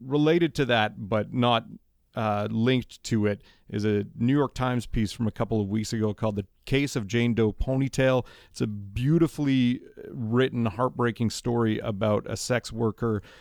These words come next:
uh, in Queens who, um,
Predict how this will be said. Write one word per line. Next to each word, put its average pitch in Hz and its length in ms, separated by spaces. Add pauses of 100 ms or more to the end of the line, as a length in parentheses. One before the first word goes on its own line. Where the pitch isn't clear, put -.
(220)
uh, 104 500
in 107 320
Queens 135 720 (380)
who, 110 760 (140)
um, 101 760